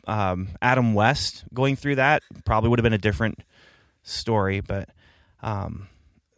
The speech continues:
let's talk about some of the things you did, you did like. And I'll just start real quick with,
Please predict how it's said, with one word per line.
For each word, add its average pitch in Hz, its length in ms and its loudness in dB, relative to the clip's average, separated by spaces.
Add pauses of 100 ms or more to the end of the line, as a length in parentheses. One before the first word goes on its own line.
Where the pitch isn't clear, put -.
(100)
let's 160 300 -2
talk 214 240 2
about 156 340 2
some 160 140 -2
of 143 80 0
the - 40 -2
things 131 140 0
you 127 60 -2 (100)
did, 120 380 4 (340)
you 107 140 -10
did 113 320 0
like. 95 420 -4 (320)
And 117 100 -2
I'll 135 120 4
just 135 160 0
start 123 320 2
real 127 240 2
quick 127 480 0
with, 101 200 -2